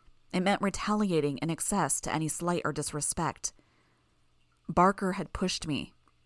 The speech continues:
I'd left him mewling like a baby. At the same time, I faced a dilemma on the opposite end of things. I wanted to help people, and I wanted to build friendships with others.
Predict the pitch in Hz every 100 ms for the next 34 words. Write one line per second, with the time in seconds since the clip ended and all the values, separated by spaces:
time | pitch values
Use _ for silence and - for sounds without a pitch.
0 | - 165 165 190 - 175 165 175 185 156
1 | 143 143 139 147 165 156 120 - _ _
2 | _ _ _ _ _ _ _ _ - 165
3 | 170 185 170 - 202 185 135 139 - -
4 | - 175 - 214 254 214 185 175 180 190
5 | 143 151 160 - 147 170 185 165 - 156
6 | 185 156 139 117 98 - - _ - _
7 | _ _ _ _ - 190 185 202 269 269
8 | 208 - 190 - - 156 135 120 - _
9 | _ - 180 175 175 220 - 160 170 160
10 | - 165 196 - 139 - 147 - 175 180
11 | 127 - -